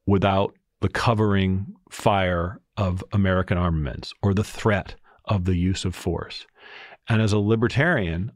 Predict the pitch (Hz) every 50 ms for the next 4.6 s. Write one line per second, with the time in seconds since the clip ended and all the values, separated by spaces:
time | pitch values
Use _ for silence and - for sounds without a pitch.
0 | - - 107 120 117 - - 110 101 104 110 107 104 101 104 107 104 - - -
1 | _ - 104 104 - - 113 104 113 120 110 107 104 101 92 - _ _ _ _
2 | - - - 113 95 95 107 107 107 - - - 95 90 90 98 110 127 - -
3 | - - - - 107 98 101 101 - - 87 90 95 117 - _ _ _ _ -
4 | 107 110 - - 165 175 175 127 87 - -